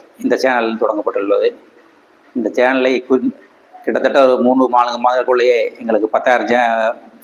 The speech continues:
சப்ஸ்கிரைபர்களை தந்த உங்கள் அனைவரையும், சொந்தக்காரர்கள் அனைவரையும் பாதம் தொட்டி வணங்கி நன்றி தெரிவித்துக் கொள்கிறேன். மேலும் இந்த சேனலை பற்றி சிறு சிறு விஷயங்களை உங்களுக்கு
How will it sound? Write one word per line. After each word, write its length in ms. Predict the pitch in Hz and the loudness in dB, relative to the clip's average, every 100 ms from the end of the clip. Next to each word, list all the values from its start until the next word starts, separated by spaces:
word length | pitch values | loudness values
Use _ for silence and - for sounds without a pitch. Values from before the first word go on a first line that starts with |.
| - | -8
சப்ஸ்கிரைபர்களை 640 | 117 - 127 117 120 113 110 | -4 2 2 4 2 2 0
தந்த 440 | 113 113 113 113 - - _ _ | -2 0 0 -2 -14 -20 _ _
உங்கள் 160 | 123 117 | -2 0
அனைவரையும், 360 | 120 120 117 | 2 0 0
சொந்தக்காரர்கள் 500 | 110 110 117 120 113 | -2 -2 0 0 0
அனைவரையும் 440 | 110 107 104 98 - _ - _ _ _ _ _ - _ _ _ _ _ _ _ _ - | 0 -2 -4 -12 -20 _ -20 _ _ _ _ _ -20 _ _ _ _ _ _ _ _ -2
பாதம் 240 | 123 127 | 2 2
தொட்டி 200 | 123 - | 0 0
வணங்கி 540 | 113 110 104 101 110 - _ _ _ _ _ _ - | 0 0 -2 -4 -6 -16 _ _ _ _ _ _ -8
நன்றி 180 | 127 120 | -4 0
தெரிவித்துக் 260 | 113 110 104 | 0 0 0
கொள்கிறேன். 440 | 104 107 117 - _ _ _ _ _ _ _ | 0 0 -4 -8 _ _ _ _ _ _ _
மேலும் 560 | 127 127 123 120 - - _ _ _ _ _ _ _ _ _ _ | 0 2 2 0 -6 -18 _ _ _ _ _ _ _ _ _ _
இந்த 140 | 135 | -4
சேனலை 380 | 117 131 131 135 | 0 2 2 2
பற்றி 220 | 131 - | 0 0
சிறு 220 | 131 131 131 | 0 0 0
சிறு 220 | 127 117 | 2 2
விஷயங்களை 460 | 117 - 113 120 | 2 0 0 0
உங்களுக்கு 340 | 113 107 101 | -2 -4 0